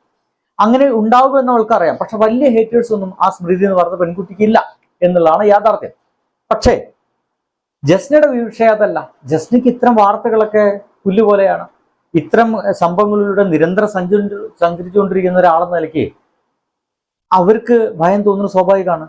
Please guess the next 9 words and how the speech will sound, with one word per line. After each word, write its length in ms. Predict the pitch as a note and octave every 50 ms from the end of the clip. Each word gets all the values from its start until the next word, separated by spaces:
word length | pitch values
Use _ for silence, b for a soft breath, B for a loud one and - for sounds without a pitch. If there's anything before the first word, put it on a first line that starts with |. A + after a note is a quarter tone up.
| - _ E3
ഇവർക്ക് 260 | D3+ D#3 E3+ - G#3
ഭയം 220 | F3 F3+ F3+ F3+
തോന്നില്ല, 380 | F3+ F3+ F3 E3+ E3 D3+ C3 C3+
ജസ്നയ്ക്ക് 260 | C3 - F#3+ F#3 G3+
ഭയം 220 | G3+ F#3 F3+ F#3 F3
തോന്നില്ല, 320 | F3+ F3 E3 D#3+ D#3 D3+ D3+ - _ _ _ _ _
ഇതൊക്കെ 260 | A#2+ A#2+ C#3+ D#3+ E3+ F3
കുറെ 240 | E3 D#3+ D#3+ E3+
കണ്ടിട്ടുള്ളതാണ്. 520 | E3+ D#3+ D#3 D3+ E3 E3 E3 D#3 D3+ D3+